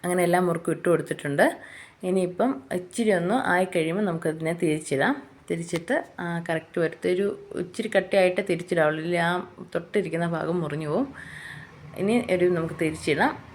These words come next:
ഒരു ചെറിയ ബ്രൗൺ കളറാവണം. ഞാൻ കോരുമ്പോൾ ആ കളർ നിങ്ങൾക്ക് മനസ്സിലാവും. ഒത്തിരി അങ്ങ് കളർ മാറിപ്പോകണ്ട. ആ, ഏകദേശം ആയി വരുന്നുണ്ട്.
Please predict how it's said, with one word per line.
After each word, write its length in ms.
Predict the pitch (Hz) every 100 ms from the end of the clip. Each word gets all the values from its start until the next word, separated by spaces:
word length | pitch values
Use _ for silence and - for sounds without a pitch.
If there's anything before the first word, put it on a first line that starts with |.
| - - -
ഒരു 140 | 175 180
ചെറിയ 580 | 185 190 196 196 202 233
ബ്രൗൺ 340 | 196 170 165
കളറാവണം. 500 | 160 151 151 151 180
ഞാൻ 160 | 185 190
കോരുമ്പോൾ 440 | 190 190 208 196
ആ 40 |
കളർ 300 | 180 165 160
നിങ്ങൾക്ക് 400 | 175 170 165 -
മനസ്സിലാവും. 560 | 165 147 147 160 151 294 - - - - -
ഒത്തിരി 380 | - - - 294
അങ്ങ് 200 | 220 185
കളർ 220 | 175 160
മാറിപ്പോകണ്ട. 640 | 170 160 151 151 143 143 180 320 - - - - - - - _ _ _
ആ, 320 | 185 175 175 -
ഏകദേശം 420 | 175 170 180 185
ആയി 200 | 165 180
വരുന്നുണ്ട്. 520 | 170 147 151 139 202